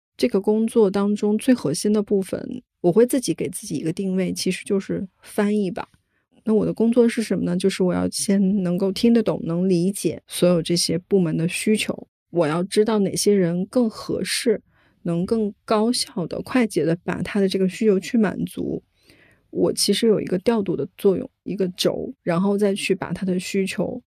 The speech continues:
我理解的透彻的情况下，分配给合适的人去执行，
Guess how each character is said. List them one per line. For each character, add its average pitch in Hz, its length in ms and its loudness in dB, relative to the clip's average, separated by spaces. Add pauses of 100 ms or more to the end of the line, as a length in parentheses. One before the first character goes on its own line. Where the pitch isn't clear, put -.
(180)
我 175 240 6
理 175 180 4
解 180 160 2
的 147 120 -2
透 - 200 0
彻 185 140 2
的 160 80 0
情 165 180 -4
况 180 220 2
下， 180 220 0
分 240 180 6
配 247 180 4
给 165 160 0
合 - 220 -2
适 - 160 -4
的 180 80 0
人 175 160 -2
去 190 220 -2
执 175 200 -2
行， 180 380 -2